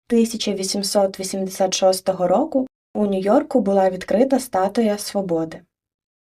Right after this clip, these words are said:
Повне офіційне ім'я монумента — Свобода, що осяює світ. Але більш відома вона за своїми неофіційними іменами —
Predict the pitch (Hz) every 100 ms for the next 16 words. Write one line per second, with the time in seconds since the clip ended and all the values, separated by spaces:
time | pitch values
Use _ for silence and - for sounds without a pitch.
0 | _ 254 294 330 254 226 233 - 254 240
1 | 233 226 226 330 330 214 196 185 185 185
2 | 180 _ - 233 254 262 208 175 190 330
3 | - - - 180 - 196 220 247 220 208
4 | - 196 175 - _ _ _ _ _ _
5 | _ _ _ _ _ _ _ 214 208 208
6 | 285 - - 208 202 196 196 190 190 190
7 | 190 - 196 196 202 196 196 196 262 320
8 | - - 220 233 220 220 214 208 202 180
9 | 170 175